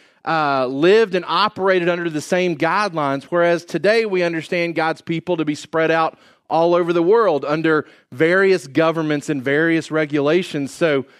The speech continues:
um, a lot of the law is, uh, fulfilled in the sense that Christ came to be obedient to the law. We understand that, so that's a big reason why things change in the New Testament. And then secondly,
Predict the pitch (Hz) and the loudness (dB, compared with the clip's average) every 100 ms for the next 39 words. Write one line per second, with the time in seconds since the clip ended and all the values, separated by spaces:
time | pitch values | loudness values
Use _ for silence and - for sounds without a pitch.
0 | _ _ 165 170 156 147 156 170 214 208 | _ _ -4 -2 -2 -2 0 2 0 0
1 | 185 156 156 175 180 170 - _ - 170 | -2 0 2 2 2 0 -4 _ -2 2
2 | 175 165 147 131 156 156 143 123 110 _ | 4 2 -2 -6 -4 -2 -2 -4 -6 _
3 | _ _ _ 143 123 - 190 - - 214 | _ _ _ -20 -14 0 0 0 0 2
4 | 247 214 170 165 175 175 170 - 180 170 | 4 4 2 -2 -4 -4 -4 -2 -2 -2
5 | - 170 143 - 196 185 - 185 185 175 | -2 -2 -2 -2 -2 -2 -4 -4 -2 -4
6 | - 185 156 117 175 180 143 160 170 151 | -4 -6 -4 -2 2 2 0 -2 -2 -4
7 | - 185 170 135 135 139 147 160 147 160 | -2 0 0 2 0 0 -2 -4 -6 -4
8 | 143 151 160 143 156 139 110 170 156 135 | -4 -4 -4 -4 -4 -4 -2 -2 -2 -4
9 | 127 123 123 - 123 117 - 127 120 123 | -4 -4 -6 -6 -8 -8 -8 -8 -8 -8
10 | 120 117 123 113 131 151 - - _ _ | -8 -6 -6 -6 -8 -8 -10 -20 _ _
11 | 175 196 190 - 208 240 202 170 175 | -4 -2 -2 0 0 0 -2 -2 -2